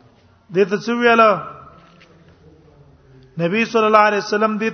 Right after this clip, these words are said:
ته ټوکې ویله. او سند بالکل صحیح ده.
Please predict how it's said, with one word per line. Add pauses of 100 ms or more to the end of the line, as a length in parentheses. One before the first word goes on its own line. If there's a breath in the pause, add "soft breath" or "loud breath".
ته (1000)
ټوکې
ویله. (1600 loud breath)
او
سند
بالکل (100)
صحیح
ده.